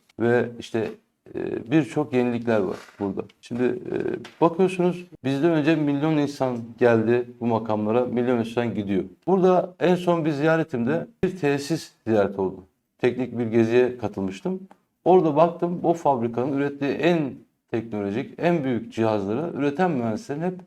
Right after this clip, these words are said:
yirmi dokuz, otuz, otuz beş, otuz altı, kırklı yaşlarda olduğunu ve ortaya bir şey koyduğunu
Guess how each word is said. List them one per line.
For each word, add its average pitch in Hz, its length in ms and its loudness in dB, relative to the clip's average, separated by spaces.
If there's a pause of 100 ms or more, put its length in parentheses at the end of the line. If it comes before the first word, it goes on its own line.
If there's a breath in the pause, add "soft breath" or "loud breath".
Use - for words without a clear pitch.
(120)
yirmi 156 260 -2
dokuz, 113 280 -2
otuz, 123 340 -6
otuz 127 300 -4
beş, 113 180 0
otuz 120 240 -6
altı, 123 300 -2
kırklı - 320 -2
yaşlarda 123 400 2
olduğunu 90 320 -2 (240)
ve 170 100 4
ortaya 175 440 4
bir 151 60 2
şey 202 280 4
koyduğunu 98 440 0